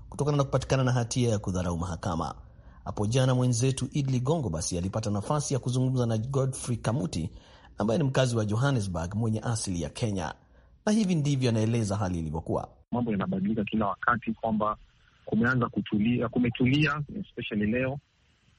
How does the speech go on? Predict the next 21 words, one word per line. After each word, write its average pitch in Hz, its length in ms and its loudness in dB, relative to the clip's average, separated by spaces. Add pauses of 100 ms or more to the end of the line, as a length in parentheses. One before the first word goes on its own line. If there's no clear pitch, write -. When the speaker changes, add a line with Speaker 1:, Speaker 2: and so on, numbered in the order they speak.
(180)
Speaker 2:
Lakini 127 560 2
inavyoelewa 120 880 2
wakati 110 460 -2
huu 131 380 2
upande 120 300 2
wa 98 140 2
Durban 104 440 0 (340)
kumekuwa 98 680 -2 (140)
kubaya 95 420 2
zaidi, 90 400 0
kumekuwa - 840 -4
worse. 185 300 -2 (680)
Na 185 160 0 (100)
yesterday - 460 2
watu 107 220 0
wameenda 98 380 2
saa 101 140 0
kuiba 101 480 0
na 95 120 2
kuchoma 98 420 0
mafactory 95 800 -2